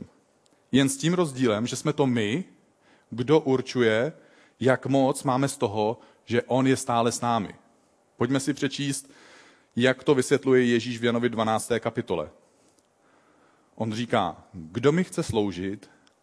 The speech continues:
ať mě následuje. Tam, kde jsem já, bude i můj služebník. Kdokoliv mi slouží, toho otec poctí.“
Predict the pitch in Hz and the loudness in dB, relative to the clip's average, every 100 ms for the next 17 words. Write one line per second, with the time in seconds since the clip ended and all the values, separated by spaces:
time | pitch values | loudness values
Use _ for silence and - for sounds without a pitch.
0 | - 131 - 131 127 120 - 120 90 87 | -2 -2 0 0 2 0 0 -4 -2 -6
1 | 82 _ _ _ _ - 131 143 156 - | -8 _ _ _ _ -4 -2 0 -2 -2
2 | 151 107 101 101 110 - _ _ _ - | -2 0 0 0 -2 -8 _ _ _ -6
3 | 110 120 107 113 117 120 113 107 98 98 | -2 0 0 0 0 0 -2 -4 -4 -4
4 | 80 76 - _ _ _ _ _ _ - | -6 -12 -18 _ _ _ _ _ _ -10
5 | 117 131 135 165 165 147 - 117 98 104 | -2 0 2 0 0 -4 -2 -4 -2 -4
6 | 104 - _ _ - 95 101 101 92 - | -6 -8 _ _ -10 -6 -4 -4 -4 -6
7 | 92 - - | -8 -8 -14